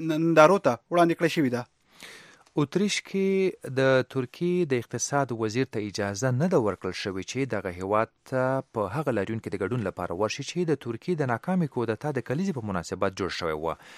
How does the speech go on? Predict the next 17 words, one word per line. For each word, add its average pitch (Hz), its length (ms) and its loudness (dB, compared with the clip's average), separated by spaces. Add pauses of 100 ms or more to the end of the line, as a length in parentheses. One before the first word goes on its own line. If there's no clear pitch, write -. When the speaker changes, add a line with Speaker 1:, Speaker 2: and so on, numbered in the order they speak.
(240)
Speaker 2:
د 90 100 0
اتریش 110 260 -4
د 95 120 -6
بهرنیو 95 400 -2
چارو 117 240 0
د 98 80 -6
وزارت 92 500 0
ویان 101 320 -2 (100)
تاماس 101 380 -2 (220)
شنویل 107 340 -2 (220)
په 95 100 -4 (140)
یو 90 240 -6
خپور 98 260 -8
شوي 120 240 -4
بیان 98 240 -6
کې - 140 -6
دا 92 40 -8